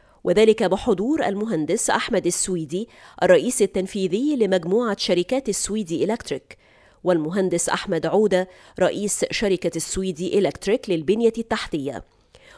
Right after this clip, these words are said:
والمهندس وائل داوود، نائب الرئيس التنفيذي لمجموعة شركات السويدي إلكتريك.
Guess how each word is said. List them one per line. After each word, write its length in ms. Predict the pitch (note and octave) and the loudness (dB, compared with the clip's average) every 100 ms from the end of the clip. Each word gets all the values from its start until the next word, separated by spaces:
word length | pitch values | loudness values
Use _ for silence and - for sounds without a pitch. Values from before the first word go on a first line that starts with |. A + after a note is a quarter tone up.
| - | 2
والمهندس 720 | F#3 F#3 G#3+ A#3+ F#3 F#3+ - - | 4 4 2 2 2 0 0 0
وائل 360 | E3+ C4+ A#3 | 2 2 0
داوود، 600 | F#3+ F3 E3 A#3+ A#3+ - | 2 2 2 0 0 0
نائب 380 | F#3 F3 G3+ F#3+ | 2 2 2 2
الرئيس 400 | F#3 F3+ C4 - | 2 0 -2 -4
التنفيذي 760 | G#3+ F#3 F#3 G3+ F3+ F#3+ C4+ C#4+ | -2 -2 -2 -2 0 0 0 0
لمجموعة 640 | G#3 F3+ E3+ F#3 A3+ F3+ | 0 0 0 0 0 -2
شركات 540 | - F#3 E3 - C4+ A3+ | -2 0 0 -2 -4 -2
السويدي 640 | - E3+ G3+ G#3+ A#3 - | -4 -2 -4 -4 -2 0
إلكتريك. 600 | F3+ - - - - - | -2 -4 -10 -12 -14 -20